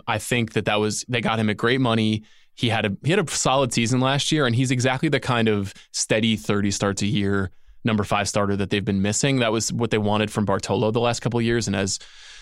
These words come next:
Bartolo Colon, uh, waned, as it were, uh, he was less reliable in that respect. But I think it's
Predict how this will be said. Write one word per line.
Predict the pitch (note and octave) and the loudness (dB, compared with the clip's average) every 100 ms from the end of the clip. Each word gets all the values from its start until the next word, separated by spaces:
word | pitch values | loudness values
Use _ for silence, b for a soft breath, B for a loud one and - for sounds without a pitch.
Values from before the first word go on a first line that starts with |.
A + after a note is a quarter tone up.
| B | B
Bartolo | - G2+ - A2+ G#2 G2+ | -2 -2 0 0 2 0
Colon, | G#2+ G2+ G2+ G2 F#2+ F#2+ - | 0 0 2 0 -2 -6 -8
uh, | G2+ F#2 | -4 -2
waned, | F#2+ G2+ A2+ C3 | 0 0 0 0
as | B2+ B2+ | -2 0
it | A#2+ | 0
were, | C3 C3+ C#3+ - b b | 2 0 -2 -8 b b
uh, | G#2 G2+ G2 G2 D#2+ | -2 0 2 0 0
he | G#2+ G#2 | -2 -2
was | F#2+ | -2
less | G#2 G2+ G#2+ | -2 -2 -2
reliable | F#2+ G2+ A2+ | 0 0 0
in | A#2 | 0
that | A#2 | 0
respect. | B2 - C3 - | -2 -2 -2 -4
But | A#2+ A2+ A#2 - _ b b _ _ - _ _ _ _ _ _ _ _ _ - | -6 0 0 0 _ b b _ _ -20 _ _ _ _ _ _ _ _ _ -4
I | B2 | -4
think | - - - A#3 C4 | -6 -12 -4 0 0
it's | - - | -2 -6